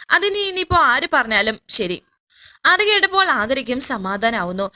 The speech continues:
ശേഷം കാണിക്കുന്നത് നെല്ലിശ്ശേരിയിൽ അവന്തികയും അനഘയും തമ്മിൽ സംസാരിക്കുന്നു. അനഘ ദേഷ്യത്തോടെ അവന്തികയോട് പറയുന്നുണ്ട്, "തീർന്നല്ലോ, എല്ലാം തീർന്നല്ലോ. എനിക്ക് വിധിയില്ല, അത് തന്നെ.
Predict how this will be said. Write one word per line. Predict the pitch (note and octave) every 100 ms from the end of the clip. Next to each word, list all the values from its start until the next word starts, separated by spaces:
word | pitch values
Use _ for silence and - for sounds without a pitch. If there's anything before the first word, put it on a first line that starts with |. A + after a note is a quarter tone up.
| - -
ശേഷം | E4+ F4+ G4 E4+
കാണിക്കുന്നത് | C4+ G#3 G#3 F#3+ C4+
നെല്ലിശ്ശേരിയിൽ | D#4+ D#4+ F4 F#4 E4 E4 -
അവന്തികയും | D4 D#4+ F#4 F4+ F#4 F4
അനഘയും | B3+ C#4 C#4+ F4+
തമ്മിൽ | D#4 A3 G#3+
സംസാരിക്കുന്നു. | A#3+ F#3+ - G#3+ F#3+ G3 G3+ - - -
അനഘ | C#4 D4 A#3 B3+
ദേഷ്യത്തോടെ | A#3 A3 A3 D#4 D#4+ D#4
അവന്തികയോട് | C4+ C#4+ D#4 E4 E4
പറയുന്നുണ്ട്, | C#4+ D#4+ C#4+ G#3 G3 -
"തീർന്നല്ലോ, | C4 C#4+ F4+ F4 E4+ - -
എല്ലാം | D4 E4 G4 A4 F4
തീർന്നല്ലോ. | D#4 F#4 F4 E4 - _ _ - - E4+
എനിക്ക് | G4 F#4 C4
വിധിയില്ല, | A3+ D4+ C#4+ A3 - -
അത് | C4+ D#4+ G#3+
തന്നെ. | G#3